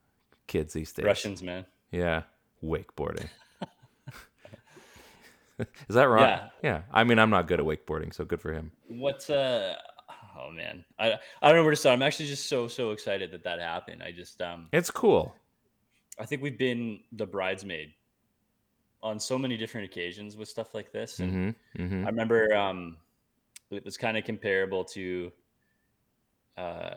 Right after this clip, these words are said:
Speaker 2: you know, us getting our hands on Dan Hamhuis in free agency, right?
Speaker 1: Oh,
Speaker 2: All along
Speaker 1: what a
Speaker 2: knowing
Speaker 1: coup.
Speaker 2: that Hamhuis was gonna come to, to Vancouver,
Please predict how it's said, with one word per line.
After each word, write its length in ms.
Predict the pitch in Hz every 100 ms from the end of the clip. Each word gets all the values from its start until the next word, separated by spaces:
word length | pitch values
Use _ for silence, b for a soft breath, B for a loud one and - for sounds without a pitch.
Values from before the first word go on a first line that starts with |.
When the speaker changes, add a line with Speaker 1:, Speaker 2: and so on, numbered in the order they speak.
| - -
Speaker 2:
you 140 | 98
know, 80 | 95
us 240 | - 95
getting 240 | - 98 95
our 80 | 90
hands 300 | 92 92 92
on 400 | 90 85 85 82 _ _ -
Dan 180 | 95
Hamhuis 500 | 92 90 95 98 101 98
in 60 |
free 240 | - 98 90
agency, 420 | 92 98 107 95
right? 120 | 92
Speaker 1:
Oh, 160 | 117 98
Speaker 2:
All 200 | 117 123
along 200 | 117 110
Speaker 1:
what 120 | 139
a 40 | 117
Speaker 2:
knowing 140 | 117 123 110
Speaker 1:
coup. 40 |
Speaker 2:
that 140 | 117 110
Hamhuis 520 | 107 117 117 120 -
was 120 | 110
gonna 180 | 110 107
come 300 | - 101 101 98
to, 360 | 107 101 95 - _ _ _ _ _ _
to 100 | -
Vancouver, 520 | 110 107 110 104 107